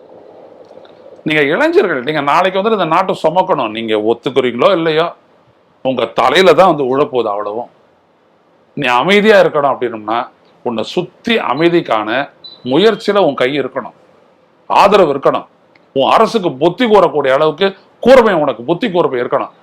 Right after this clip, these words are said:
நீ என்ன இளைஞன், நீ உட்காந்து நடு ரோட்ல கூத்தடிச்சிட்டு இருக்கிற? அதெல்லாம் வாயால சொல்லிட்டு சாதாரணமா போகக்கூடிய விடயம் அதெல்லாம். எண்பத்தி மூணுல நம்ம ஜெயிச்சது மாதிரிலாம் கிடையாது இது.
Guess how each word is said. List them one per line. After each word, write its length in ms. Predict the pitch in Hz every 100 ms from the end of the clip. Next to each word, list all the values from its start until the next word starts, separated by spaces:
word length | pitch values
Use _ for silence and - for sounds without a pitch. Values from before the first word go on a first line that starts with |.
| -
நீ 100 | 135
என்ன 260 | 127 254
இளைஞன், 440 | 208 175 214 208 190
நீ 100 | 156
உட்காந்து 380 | 143 180 165 - -
நடு 280 | - 175 208
ரோட்ல 180 | 170 143
கூத்தடிச்சிட்டு 500 | 208 165 156 131 127
இருக்கிற? 320 | 131 123 135 - _ _ _ _ _ _ _ _ _ _ _ _ _ _ _ _ _ _ _ _ _ _ _ _
அதெல்லாம் 380 | - 170 269 208
வாயால 440 | 156 220 269 269 240
சொல்லிட்டு 360 | 208 196 208 - 196
சாதாரணமா 480 | 240 262 262 254 226
போகக்கூடிய 440 | 214 190 180 156
விடயம் 180 | 147 190
அதெல்லாம். 460 | 190 147 139 120 - _ _ _ _ _ _ _ _ _ _ _ _ _ _ _ _ -
எண்பத்தி 320 | - 226 226
மூணுல 280 | 214 214 190
நம்ம 180 | 185
ஜெயிச்சது 380 | 170 180 202 208 185
மாதிரிலாம் 240 | 180 185
கிடையாது 300 | 165 165 143
இது. 260 | 110 117